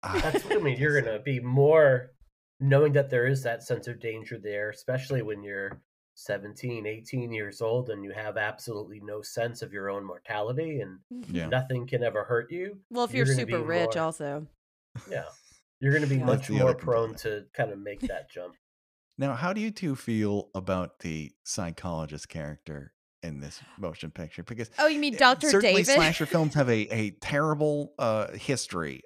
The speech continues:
Speaker 1: of the, the psychology and analysis, uh,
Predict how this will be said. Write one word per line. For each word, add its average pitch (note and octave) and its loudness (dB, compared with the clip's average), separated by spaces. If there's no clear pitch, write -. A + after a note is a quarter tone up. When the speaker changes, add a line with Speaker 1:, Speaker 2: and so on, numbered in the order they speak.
Speaker 1:
of F2+ -2
the, F#2 -6
the - -20
psychology G2+ -2
and F2+ -10
analysis, F#2 -4
uh, D#2+ -4